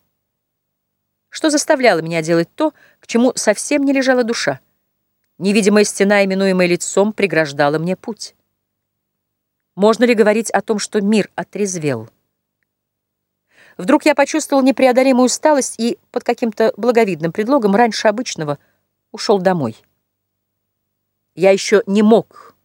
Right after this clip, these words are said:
утверждать, что ко мне вернулась уверенность, будто у меня настоящее лицо. Но на большие улучшения рассчитывать не приходилось.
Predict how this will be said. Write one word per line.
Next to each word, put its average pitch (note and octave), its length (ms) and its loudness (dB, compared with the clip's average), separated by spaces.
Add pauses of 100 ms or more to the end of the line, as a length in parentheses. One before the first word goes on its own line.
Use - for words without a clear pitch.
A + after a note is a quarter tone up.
утверждать, C#3+ 540 -2
что C3+ 460 -4 (720)
ко E3 140 -4
мне E3 160 0
вернулась D#3+ 480 0
уверенность, D3 800 -2 (460)
будто C4 260 -4
у - 20 -2
меня A#3 160 2
настоящее G#3 680 -2
лицо. F#3 400 -10 (1200)
Но G#3+ 460 4
на G#3 160 2
большие A3 520 0 (100)
улучшения G#3 580 0
рассчитывать F#3 680 -4
не E3 160 -8
приходилось. A#2+ 760 -10